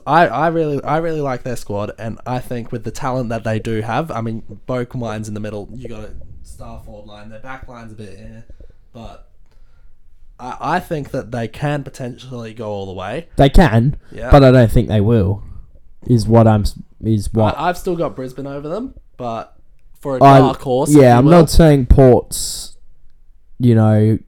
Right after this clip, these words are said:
Speaker 2: they're not capable,
Speaker 1: They're written off. No,
Speaker 2: but
Speaker 1: they're written off.
Speaker 2: they're not. I'm not, you know, drawing a line through them, but I'm saying that I don't think they'll win. There's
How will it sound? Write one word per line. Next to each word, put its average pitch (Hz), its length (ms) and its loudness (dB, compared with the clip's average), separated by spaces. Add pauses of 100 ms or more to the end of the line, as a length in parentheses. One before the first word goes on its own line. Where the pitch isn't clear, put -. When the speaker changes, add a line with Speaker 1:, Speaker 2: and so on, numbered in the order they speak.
(300)
Speaker 2:
they're 117 200 4
not 113 380 2
capable, 120 720 6
Speaker 1:
They're - 80 -8
written - 260 -12
off. 107 220 -16
No, 123 80 -14
Speaker 2:
but 131 300 8
Speaker 1:
they're - 80 -8
written - 80 -20
off. - 140 -10
Speaker 2:
they're 151 100 6
not. 127 400 2
I'm 151 120 4
not, 135 280 4 (680)
you 127 100 2
know, 113 200 4
drawing 123 340 6
a 110 60 4
line 123 380 6
through 107 280 4
them, 107 280 0 (100)
but 113 400 4
I'm 113 220 -2
saying 120 580 0
that 110 400 0
I 113 140 2
don't 107 240 0
think 117 240 -2
they'll 101 260 2
win. 101 440 -2 (560)
There's 110 380 0